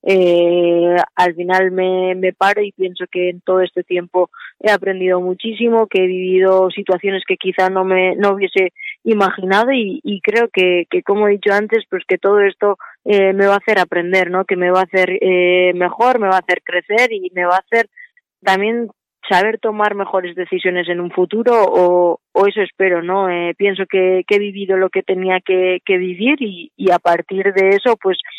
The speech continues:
aprender, seguir luchando, seguir trabajando y ilusionándome con, con cosas nuevas, ¿no? Que creo que de eso se trata, de, de tener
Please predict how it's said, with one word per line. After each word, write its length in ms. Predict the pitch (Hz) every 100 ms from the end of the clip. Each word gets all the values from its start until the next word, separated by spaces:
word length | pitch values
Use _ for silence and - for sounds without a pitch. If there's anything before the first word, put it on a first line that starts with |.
| - -
aprender, 640 | 185 196 190 190 254 302 262
seguir 360 | 196 202 254
luchando, 580 | 233 226 196 226 254 269
seguir 340 | 208 196 214 220
trabajando 640 | 233 208 185 208 226 262
y 460 | 247 208 208 185 175
ilusionándome 640 | 180 180 190 208 247 226
con, 300 | 202 190 185 - - - -
con 220 | 202 190 175
cosas 320 | 180 180 175
nuevas, 380 | 196 208 185 175
¿no? 140 | 196
Que 180 | 190 180
creo 180 | 208 208
que 180 | 220 208
de 100 | 214
eso 120 | 190
se 140 | 185
trata, 380 | 175 185 185 175
de, 420 | 175 180 175 185 165
de 120 | 180
tener 420 | - 175 185 196